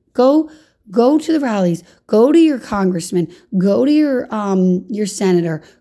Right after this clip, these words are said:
Go fight. Tell them you're not, you're not happy. And when time comes to vote, vote for someone who's doing the opposite of what you're unhappy with. Like,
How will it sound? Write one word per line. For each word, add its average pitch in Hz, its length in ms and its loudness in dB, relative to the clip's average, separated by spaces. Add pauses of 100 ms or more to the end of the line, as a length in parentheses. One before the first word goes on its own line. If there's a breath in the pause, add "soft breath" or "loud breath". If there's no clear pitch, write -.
Go 240 420 0
fight. 262 460 -4
Tell 233 200 -2
them 277 140 2
you're 214 140 0
not, 233 340 -4
you're 214 140 0
not 240 160 -2
happy. 226 360 -4
And 214 200 2
when 233 120 2
time 233 240 0
comes 294 200 2
to 262 80 2
vote, 190 340 2 (200 loud breath)
vote 185 280 2
for 277 160 -6
someone 294 280 2
who's 269 120 2
doing 269 160 2
the 233 80 2
opposite 233 440 -4
of 220 100 -2
what 254 120 -4
you're 240 160 -2
unhappy 226 400 -4
with. - 280 -18 (320 soft breath)
Like, - 440 -4